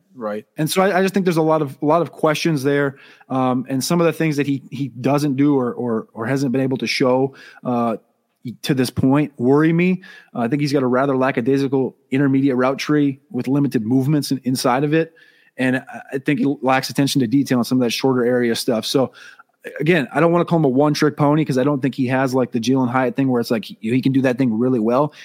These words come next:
Speaker 2: He is good at getting downfield, but he also doesn't have the Jalen Hyatt speed. So, um, I, I think he's a guy that has a lot of pure raw talent, uh, moxie, swag, and ability. Um, but I think that he needs to go to a team that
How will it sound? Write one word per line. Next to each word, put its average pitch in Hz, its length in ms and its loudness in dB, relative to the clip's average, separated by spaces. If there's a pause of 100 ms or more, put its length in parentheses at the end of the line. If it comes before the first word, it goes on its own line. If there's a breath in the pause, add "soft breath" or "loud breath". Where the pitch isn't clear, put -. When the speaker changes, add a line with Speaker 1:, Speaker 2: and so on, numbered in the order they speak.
Speaker 2:
He 226 200 4
is 208 200 2 (240)
good 147 300 4
at 120 160 0
getting 135 240 2
downfield, 127 480 0
but 117 80 0
he 127 100 2
also 131 160 0
doesn't 127 220 2
have 135 240 0
the 117 100 -2
Jalen 120 240 0
Hyatt 113 240 -2
speed. 107 460 -4
So, 117 320 0 (400 loud breath)
um, 110 440 -2
I, 113 200 -6
I 120 140 -4
think 156 180 -2
he's 151 140 2
a 135 80 2
guy 131 260 2
that 131 240 -2 (360)
has 135 140 0
a 127 60 2
lot 123 240 4
of 131 240 -4
pure 156 420 2
raw 135 320 2
talent, 143 640 -2 (440 soft breath)
uh, 117 160 -2
moxie, 127 560 0
swag, 131 480 0
and 120 80 0
ability. 139 560 0 (400 soft breath)
Um, 113 320 -2
but 127 120 0
I 120 60 2
think 131 220 -2
that 117 100 -2
he 131 80 -2
needs 123 180 0
to 120 60 -4
go 131 140 2
to 120 40 2
a 110 60 -2
team 135 240 0
that 110 220 -2